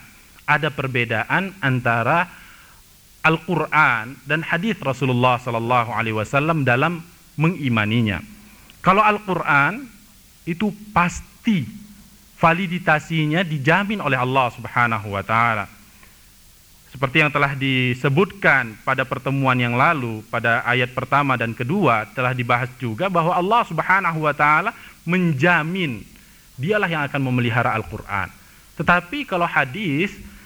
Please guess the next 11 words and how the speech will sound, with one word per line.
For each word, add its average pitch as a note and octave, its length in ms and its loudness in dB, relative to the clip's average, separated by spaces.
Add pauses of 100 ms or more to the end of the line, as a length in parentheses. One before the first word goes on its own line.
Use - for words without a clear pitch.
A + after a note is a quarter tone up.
(380)
tidak G#3+ 240 2
ada A3+ 80 0
jaminan G#3 460 -2
dari D3 180 0
Allah C#3 320 0
Subhanahu A2+ 560 0
wa G2 80 -2
Ta'ala. F#2 400 -2
Oleh E3 160 2
karena E3+ 320 0
itu, B2+ 320 -4